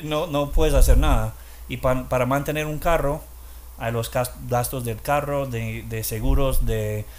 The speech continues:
mantenimiento, de gasolina, de va-, varias cosas. Aquí, con el, la, el transporte que tiene acá en Medellín, no echo de menos la, el carro mío. Y pues, me,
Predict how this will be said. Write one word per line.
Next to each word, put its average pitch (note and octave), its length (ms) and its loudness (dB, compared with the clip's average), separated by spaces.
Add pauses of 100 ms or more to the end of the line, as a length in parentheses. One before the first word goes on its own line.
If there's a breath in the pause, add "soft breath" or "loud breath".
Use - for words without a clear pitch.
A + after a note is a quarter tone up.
(240 loud breath)
mantenimiento, C3+ 1040 0
de A2 240 -4
gasolina, C#3 680 -2
de A#2 140 -2
va-, A#2+ 320 -4
varias A#2 360 2
cosas. C3 460 4 (100)
Aquí, D#3 540 -6 (560)
con B2+ 240 8
el, B2 240 4
la, A#2+ 240 0
el A#2+ 200 -6
transporte C#3+ 520 0
que C#3 100 6
tiene C#3+ 280 8
acá C#3 300 4
en A2+ 120 0
Medellín, B2 480 -4 (1400 loud breath)
no C3+ 460 2
echo C3+ 180 2
de A#2+ 80 2
menos B2+ 400 0
la, A#2+ 120 -6
el A#2 260 -8
carro A2+ 260 -2
mío. A2 300 -4 (180)
Y C3+ 60 -12
pues, A2+ 260 0 (800)
me, - 300 12